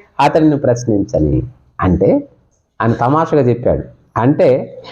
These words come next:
మాయ కప్పబడితేనే జీవుడని, మాయ తొలగిస్తే బ్రహ్మమని.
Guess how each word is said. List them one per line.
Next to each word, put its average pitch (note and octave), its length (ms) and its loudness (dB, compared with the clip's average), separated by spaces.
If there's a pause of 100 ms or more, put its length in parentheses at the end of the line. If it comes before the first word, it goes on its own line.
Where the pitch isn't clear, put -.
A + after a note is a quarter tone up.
(220)
మాయ D3+ 500 4
కప్పబడితేనే G3+ 1200 2
జీవుడని, E3+ 800 4 (220)
మాయ D3+ 280 4
తొలగిస్తే G3 720 2
బ్రహ్మమని. F#3+ 580 2